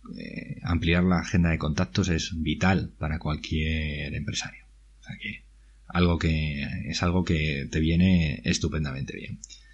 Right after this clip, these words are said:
Y lo tercero que te va a pasar es que te va a gustar y que vas a querer repetir. Así que, bueno, ya tienes la,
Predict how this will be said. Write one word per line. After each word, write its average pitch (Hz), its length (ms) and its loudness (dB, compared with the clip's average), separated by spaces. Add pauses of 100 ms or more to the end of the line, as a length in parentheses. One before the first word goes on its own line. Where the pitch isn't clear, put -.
(240)
Y 90 120 4
lo 85 100 4
tercero 95 280 4
que 113 100 8
te 104 60 8
va 104 80 6
a - 40 2
pasar 113 240 4
es 147 80 2
que - 60 4
te 85 60 4
va 82 60 2
a - 20 0
gustar - 280 -4 (400)
y 85 160 -2
que 76 360 0
vas 76 220 0
a 82 60 0
querer 76 180 -2
repetir. - 360 -8 (760)
Así - 160 -4
que, 85 380 4
bueno, - 220 -4
ya 76 120 -4
tienes 82 220 2
la, 78 420 0